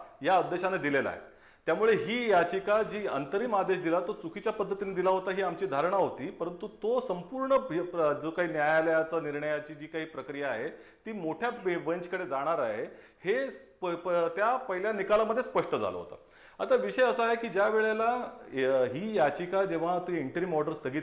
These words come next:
करावी, ही फेरविचार याचिका नाही आहे. या संदर्भामध्ये घटनापीठाचं जे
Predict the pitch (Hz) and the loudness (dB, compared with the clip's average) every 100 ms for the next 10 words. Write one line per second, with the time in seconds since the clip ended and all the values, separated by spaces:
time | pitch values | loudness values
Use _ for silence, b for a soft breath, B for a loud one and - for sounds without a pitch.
0 | - 139 185 208 208 175 202 202 220 202 | -2 -2 -2 -6 -2 2 2 2 2 4
1 | 185 214 208 202 208 220 113 - - b | 4 2 0 2 2 2 0 -4 -16 b
2 | b b - 135 226 233 180 185 190 185 | b b 2 6 6 6 2 4 4 4
3 | 185 180 196 220 226 127 123 180 175 175 | 4 2 4 4 4 2 0 -4 -2 0
4 | 175 175 190 185 185 | 0 0 -2 -2 -2